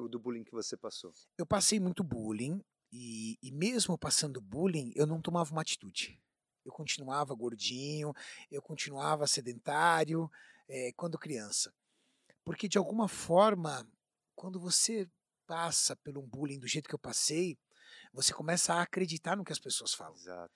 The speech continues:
Speaker 2: Você começa a achar que você é ridículo, que você é feio, que você é gordo. Eu fui fa-, eu fui dar um primeiro beijo numa menina de dezesseis pra dezessete anos.
Speaker 1: Nossa.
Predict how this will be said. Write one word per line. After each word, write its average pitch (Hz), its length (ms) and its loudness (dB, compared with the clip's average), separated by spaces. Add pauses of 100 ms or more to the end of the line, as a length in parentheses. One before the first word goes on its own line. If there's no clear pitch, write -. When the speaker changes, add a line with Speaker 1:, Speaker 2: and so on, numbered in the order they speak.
(120)
Speaker 2:
Você - 140 -8
começa 190 320 2
a 180 40 4
achar 156 220 -2
que - 140 -14
você 151 240 0
é 139 80 -4
ridículo, 143 560 -6
que - 120 -16
você 127 260 2
é - 40 -8
feio, 143 640 -6 (400)
que - 80 -20
você 131 220 2
é 151 60 0
gordo. 139 520 -4 (240)
Eu 233 80 -6
fui 208 140 -2
fa-, 180 260 2
eu 139 120 -6
fui - 140 -2
dar 208 100 6
um 226 100 -2
primeiro 180 400 4
beijo 151 280 4
numa 151 120 0
menina 143 300 2
de 214 120 4
dezesseis 185 460 6
pra 254 120 2
dezessete 214 440 2
anos. 123 340 -4
Speaker 1:
Nossa. 95 380 -20